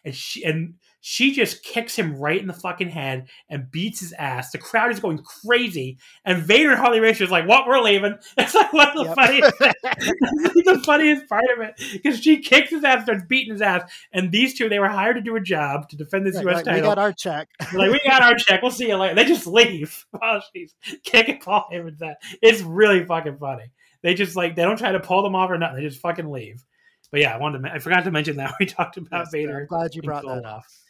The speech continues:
Speaker 1: But yeah, Medusa, Medusa w-, got some big moments on <laughs> these shows.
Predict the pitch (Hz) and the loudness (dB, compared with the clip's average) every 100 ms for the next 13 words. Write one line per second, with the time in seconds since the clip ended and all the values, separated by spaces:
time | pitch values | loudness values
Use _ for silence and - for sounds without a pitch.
0 | _ _ 143 147 127 117 147 151 131 151 | _ _ -6 -4 -6 -10 -18 -16 -10 -8
1 | 147 143 131 135 151 139 185 185 170 151 | -8 -8 -8 -10 -12 -8 -6 -6 -6 -6
2 | 156 165 170 165 165 165 156 147 _ _ | -6 -10 -14 -10 -10 -8 -12 -12 _ _
3 | _ 147 214 196 190 156 156 - - 196 | _ 0 0 2 -2 -2 -2 -6 -6 -6
4 | - 165 165 127 - | -6 -6 -8 -10 -14